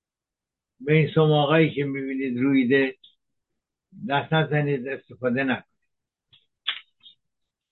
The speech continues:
حالا بریم سراغ سیر. یه چند دقیقه وقت داریم درباره سیر صحبت کنیم. سیر یکی از چاشنی‌های اصلی در غذاهاست. البته امروز کمتر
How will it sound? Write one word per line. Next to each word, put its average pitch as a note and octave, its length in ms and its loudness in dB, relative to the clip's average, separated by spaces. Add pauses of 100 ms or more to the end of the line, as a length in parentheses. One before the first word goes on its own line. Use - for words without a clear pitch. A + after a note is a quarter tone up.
(360)
حالا A3 240 10
بریم A#3+ 340 10
سراغ G3+ 560 8 (180)
سیر. D#3+ 300 4
یه D#3 280 -2
چند F3 240 2
دقیقه D#3+ 300 0
وقت D3+ 320 -4
داریم F3 260 0
درباره C#3+ 540 -2
سیر C#3 280 0
صحبت G#2+ 280 -20 (120)
کنیم. A2+ 180 -20 (2750)
سیر A#3+ 300 8
یکی A#3+ 260 8
از G3+ 160 6 (100)
چاشنی‌های F3 560 4
اصلی F3 420 2
در D#3 260 2
غذاهاست. B2+ 680 -4 (1300)
البته E3 300 2
امروز E3+ 480 2
کمتر D3+ 560 -2